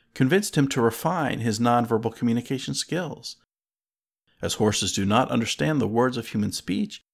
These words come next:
but are highly attuned to body language, training in the silent art of mime is an important tool for any equestrian.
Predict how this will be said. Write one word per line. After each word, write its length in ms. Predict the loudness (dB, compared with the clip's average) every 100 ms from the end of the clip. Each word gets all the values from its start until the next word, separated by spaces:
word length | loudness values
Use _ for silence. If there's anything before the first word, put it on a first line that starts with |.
| _ 2
but 80 |
are 60 | 2
highly 360 | 2 2 2 2
attuned 400 | 0 -2 -2 0
to 80 |
body 340 | 0 0 2 2
language, 540 | 0 -2 -4 -6 -8 -16 _ _ _
training 420 | 0 2 4 4
in 100 | 2
the 80 | 0
silent 400 | 0 0 0 2
art 120 | 0
of 160 | -2 -2
mime 520 | -2 -2 -6 -8 -12 _
is 140 | -2
an 80 | 2
important 480 | 0 2 0 0 -4
tool 320 | -6 -6 -6
for 180 | -8 -8
any 300 | -4 -4 -6 -12
equestrian. 800 | -6 -4 -4 -6 -14 -18 -20